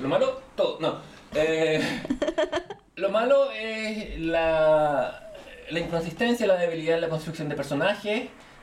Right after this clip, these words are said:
Speaker 1: la, la, la inconsistencia a-, argumental, lo, mm, en general, la,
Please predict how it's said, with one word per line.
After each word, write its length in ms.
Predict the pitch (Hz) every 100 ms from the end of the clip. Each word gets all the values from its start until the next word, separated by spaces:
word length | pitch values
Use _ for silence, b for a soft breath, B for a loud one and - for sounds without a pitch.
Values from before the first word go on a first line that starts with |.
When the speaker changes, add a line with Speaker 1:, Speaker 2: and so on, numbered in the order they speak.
| - -
Speaker 1:
la, 1200 | 139 135 143 120 117 113 110 104 92 82 87 - - - - - - 131
la, 200 | 120 113
la 120 | 127
inconsistencia 800 | 135 131 151 143 147 139 131 120
a-, 180 | - 101 -
argumental, 880 | 117 117 117 113 107 151 151 175 233 269 - - - - - - - - - - - - -
lo, 920 | 135 139 135 127 127 123 120 117 113
mm, 460 | 113 110 107 98 104 110 - - - _ _ - _ _ b b b b _ _ _ _ _ - - - _ -
en 180 | 127 135
general, 920 | - 147 143 135 147 165 180 175 143
la, 680 | 147 139 131 120 101 82